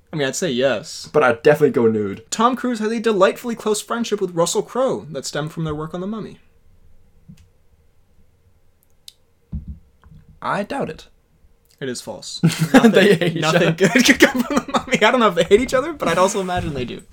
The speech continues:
Speaker 1: Um,
Speaker 2: <laughs>
Speaker 1: Tom
Speaker 2: The, the use of delightfully, um,
Speaker 1: Yeah, that wasn't
Speaker 2: yeah.
Speaker 1: really a professional thing. Tom Cruise helped Jake Johnson get in shape for The Mummy, and when someone said that Johnson should wait for Cruise to be done with the gym,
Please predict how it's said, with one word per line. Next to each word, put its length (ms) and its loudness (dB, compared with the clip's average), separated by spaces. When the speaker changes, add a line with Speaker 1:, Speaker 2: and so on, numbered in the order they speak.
Speaker 1:
Um, 360 4
Speaker 2:
<laughs> 340 8
Speaker 1:
Tom 300 4
Speaker 2:
The, 80 2
the 220 0
use 200 4
of 100 -2
delightfully, 680 0
um, 380 -8
Speaker 1:
Yeah, 260 6
that 180 4
wasn't 220 2
Speaker 2:
yeah. 60 0
Speaker 1:
really 160 0
a 120 -4
professional 520 -8
thing. 340 -6
Tom 260 6
Cruise 300 -2
helped 260 -2
Jake 240 4
Johnson 380 0
get 160 -2
in 80 -8
shape 240 -6
for 80 -10
The 60 -2
Mummy, 440 -2
and 160 -4
when 140 -4
someone 260 0
said 220 -2
that 80 -4
Johnson 400 -4
should 200 -6
wait 160 -4
for 120 -12
Cruise 240 -4
to 80 -8
be 80 -4
done 160 -4
with 100 -6
the 60 -10
gym, 440 -4